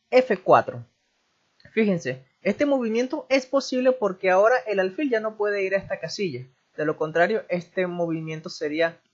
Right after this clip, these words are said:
muy arriesgado por la clavada de este caballo y ahora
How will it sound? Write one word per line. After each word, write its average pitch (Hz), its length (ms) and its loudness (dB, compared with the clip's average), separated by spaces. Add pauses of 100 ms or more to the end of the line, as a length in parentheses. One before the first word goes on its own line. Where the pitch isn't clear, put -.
(400)
muy 202 380 -2
arriesgado 139 720 2 (640)
por 135 460 -6
la 135 400 -8
clavada 151 500 4
de 143 80 -2
este 165 260 -10
caballo 165 460 -2 (420)
y 160 120 0
ahora 147 480 4